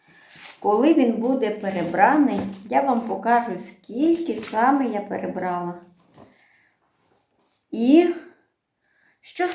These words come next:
що саме я з ним зробила і як я зробила. <laughs> Ось такі то справоньки. Ну, доволі чесничок.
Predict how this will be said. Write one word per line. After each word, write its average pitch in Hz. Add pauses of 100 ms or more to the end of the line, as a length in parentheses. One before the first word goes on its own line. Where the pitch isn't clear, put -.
(160)
що -
саме 285 (220)
я 233
з 226
ним 226
зробила 226 (1120)
і 208 (440)
як 196
я 160
зробила. 160 (280)
<laughs> -
Ось -
такі -
то -
справоньки. 160 (120)
Ну, 269 (100)
доволі 220
чесничок. 226